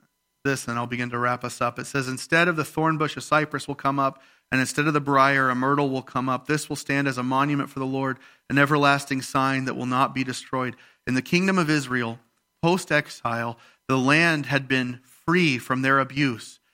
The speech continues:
It had been free from their sin for almost seventy years. And when they returned, the dirt is ready to be tilled. They are ready for a harvest. The earth is ready to bring fruit.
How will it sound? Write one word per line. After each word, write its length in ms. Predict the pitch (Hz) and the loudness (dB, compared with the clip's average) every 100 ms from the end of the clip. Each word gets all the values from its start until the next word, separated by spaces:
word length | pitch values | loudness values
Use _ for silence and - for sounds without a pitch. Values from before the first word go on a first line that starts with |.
| _ | _
It 80 | 139 | 0
had 140 | 139 | 2
been 140 | 135 127 | 0 -4
free 460 | - - 202 190 | -4 0 2 4
from 200 | 151 139 | 2 0
their 140 | 135 135 | 0 0
sin 380 | - 156 135 120 | 0 0 0 0
for 100 | 135 | -2
almost 240 | 127 120 | -4 -4
seventy 380 | - 143 156 156 | -2 0 0 0
years. 440 | 143 143 131 110 - _ - | 0 0 0 -4 -12 _ -2
And 120 | 131 | 0
when 140 | 127 | 2
they 180 | 131 160 | 4 4
returned, 640 | 156 139 - 160 139 113 107 _ _ | 4 0 2 4 4 0 -8 _ _
the 80 | 123 | -2
dirt 360 | 123 143 131 | 4 4 4
is 140 | 123 117 | 0 -4
ready 320 | 117 131 117 | 2 2 0
to 140 | 110 117 | -4 -4
be 140 | 113 | -4
tilled. 440 | 107 127 107 - _ _ _ _ _ _ | -4 -6 -6 -10 _ _ _ _ _ _
They 100 | - | 0
are 160 | 135 120 | 2 2
ready 380 | 117 147 139 110 | 4 6 4 -2
for 240 | - 117 | -4 -2
a 80 | 113 | -2
harvest. 540 | 110 117 110 170 _ _ _ _ - | 0 -2 -2 -10 _ _ _ _ -8
The 80 | - | 4
earth 340 | 156 135 - - | 6 6 0 -6
is 160 | 117 | -4
ready 340 | 120 131 123 113 | 2 2 2 -2
to 140 | 123 | -4
bring 280 | 117 117 117 | -2 -2 -4
fruit. 480 | - 131 120 - | -6 -4 -4 -4